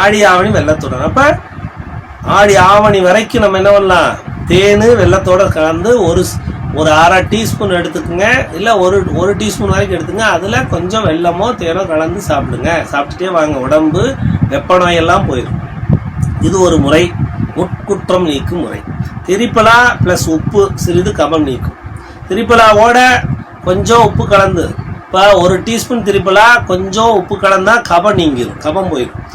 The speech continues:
திரிப்பலாவோட சர்க்கரை சிறிது சேர்த்துனா தீக்குற்றம் நீங்கும், உடம்புல நெருப்பு குற்றம் நீங்கும். திரிப்பலாவோட நெய் கலந்தீங்கன்னா வாயு குற்றம் நீங்கும். திரிப்பலாவோட வெல்லம் சேர்த்துனா வாத பித்த கபம் சமனாகும். எவ்வளவு வயதோ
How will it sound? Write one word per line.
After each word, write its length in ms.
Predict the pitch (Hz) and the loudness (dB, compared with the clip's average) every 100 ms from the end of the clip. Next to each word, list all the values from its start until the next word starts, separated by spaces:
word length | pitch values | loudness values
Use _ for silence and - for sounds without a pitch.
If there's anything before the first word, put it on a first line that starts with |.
| - - | -20 -8
திரிப்பலாவோட 680 | 190 220 226 220 208 240 226 175 | -6 0 4 6 6 4 4 0
சர்க்கரை 460 | - 170 170 233 226 | -4 -6 -2 2 2
சிறிது 260 | - 190 170 | 2 -2 -2
சேர்த்துனா 300 | 185 190 220 226 - - - - - | -4 0 0 0 -4 -18 -20 -20 -12
தீக்குற்றம் 600 | - 233 - 226 185 220 202 | -4 -4 -2 -4 0 0 2
நீங்கும், 300 | 165 139 - | 2 0 -2
உடம்புல 320 | 160 196 196 | -2 0 0
நெருப்பு 340 | 170 196 208 - | 2 0 -2 -8
குற்றம் 360 | 180 151 185 160 | -8 -4 -2 0
நீங்கும். 280 | 135 110 - | -2 -6 -4
திரிப்பலாவோட 680 | 131 147 - 196 190 240 214 143 - - | -4 0 4 4 4 2 2 0 -8 -8
நெய் 220 | 165 220 196 | -6 -4 -2
கலந்தீங்கன்னா 440 | 185 185 180 220 196 | 0 0 2 2 2
வாயு 380 | 160 202 214 226 | 4 2 0 -4
குற்றம் 400 | - - 190 180 | -6 -4 -2 0
நீங்கும். 320 | 139 123 104 - - - - | -2 -4 -8 -14 -16 -10 -4
திரிப்பலாவோட 640 | 185 214 214 196 190 226 208 | -4 0 2 4 4 4 4
வெல்லம் 320 | 175 202 208 | 4 2 2
சேர்த்துனா 280 | 196 190 214 | -2 0 0
வாத 360 | 160 175 202 - | 4 4 6 4
பித்த 320 | 180 175 214 | 0 -2 -2
கபம் 360 | 165 156 208 247 - | 0 0 0 -2 -2
சமனாகும். 580 | 147 156 156 127 104 - - - - - - - - - - - 151 | 0 2 2 0 -6 -8 -10 -12 -14 -14 -14 -12 -14 -14 -12 -4 -2
எவ்வளவு 440 | 180 220 214 214 190 | 0 2 4 4 4
வயதோ 300 | 196 220 | 4 4